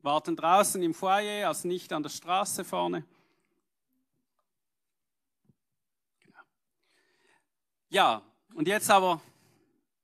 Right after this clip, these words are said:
spreche ich nicht mehr sehr lange. Ich freue mich sehr, dass Herr Professor Brönnimann von der Uni Bern zu uns gekommen ist. Er selbst ist natürlich auch mal Primarschüler gewesen in Ostermundigen bei Bern,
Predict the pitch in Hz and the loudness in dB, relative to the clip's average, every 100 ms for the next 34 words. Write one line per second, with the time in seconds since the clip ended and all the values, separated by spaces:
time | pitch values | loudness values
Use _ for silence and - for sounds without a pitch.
0 | _ _ _ _ _ _ _ _ - - | _ _ _ _ _ _ _ _ -20 -12
1 | - 170 160 170 - 202 - 185 196 185 | 0 0 2 -4 -6 -10 -8 -8 -6 -4
2 | 185 202 208 185 - - _ - 185 196 | -2 -2 -6 -12 -14 -20 _ -4 -2 -2
3 | - 196 196 226 - _ _ - _ - | -4 -4 -2 -2 -6 _ _ -20 _ -4
4 | 175 170 - - - 143 170 170 156 160 | 0 2 0 -8 -10 -10 -8 -6 -4 -4
5 | 170 160 196 220 214 202 185 _ _ _ | -4 -4 -4 -2 -2 -2 -6 _ _ _
6 | _ _ _ - 156 156 - 165 160 165 | _ _ _ -8 -6 -6 -4 -4 -4 -6
7 | 208 190 180 175 226 - 220 - 226 226 | -6 -8 -8 -8 -8 -10 -14 -6 -6 -6
8 | 240 330 - - _ _ _ _ _ _ | -8 -8 -8 -12 _ _ _ _ _ _
9 | _ _ _ _ _ _ - 175 196 226 | _ _ _ _ _ _ -4 0 4 4
10 | - - 185 160 170 - - 165 208 220 | 2 -2 -2 0 -2 -4 2 4 4 2
11 | 214 - 214 202 208 220 214 214 214 226 | -2 -2 0 0 0 -4 -8 -8 -6 -6
12 | - 208 170 - 175 151 - 165 185 233 | -6 -8 -10 -6 -4 -4 -6 -6 -6 -6
13 | 240 233 233 226 214 214 220 269 | -8 -8 -8 -6 -6 -4 -4 -6